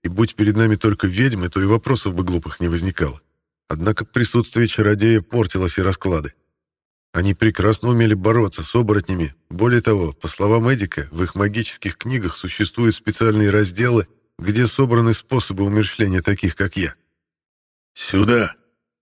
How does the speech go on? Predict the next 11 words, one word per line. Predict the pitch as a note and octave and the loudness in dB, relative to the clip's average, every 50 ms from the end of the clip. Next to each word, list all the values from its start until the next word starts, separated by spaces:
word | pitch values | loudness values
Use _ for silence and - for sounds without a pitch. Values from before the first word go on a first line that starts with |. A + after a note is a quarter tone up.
| _ | _
прохрипел | - - E2+ D#2+ - F2+ F2+ E2 - F#2+ F#2 | -12 -10 -10 -6 -6 -6 -6 -4 -2 -2 -2
Мирон, | F2 F#2 F#2 F#2+ F#2+ G#2+ G#2+ G2+ | 0 0 0 2 2 2 2 2
распахивая | F#2 F#2 - - - G2+ F#2+ - - F#2+ F#2+ | 0 -2 -2 -2 0 0 0 0 -2 -4 -2
какую-то | F2 F2+ F2 - G2 F#2 - F#2 | -2 -2 -2 -2 -2 -2 -2 -2
неприметную | F#2+ F#2 - F2+ F#2+ G2+ G#2 G2 - - G2+ G2 | -4 -4 -2 -2 0 0 0 0 0 -2 -2 -2
дверцу | E2 F2 G2+ A#2+ A#2+ G#2 - - G2 | -2 0 0 0 0 0 -2 -4 -2
и | |
ныряя | F#2+ G2 G#2+ G#2+ G#2+ G2+ F#2+ F2+ | 0 2 2 4 4 2 2 0
в | |
открывшееся | F#2 F#2 - - G2 F#2 - - F2+ - - F2 | -2 -4 -4 -4 -4 -4 -2 -4 -4 -4 -4 -4
пространство. | - G2 G2 - - G#2 G2+ F2+ E2 - - - | -2 -2 -2 -2 0 -2 -2 -2 -4 -10 -14 -18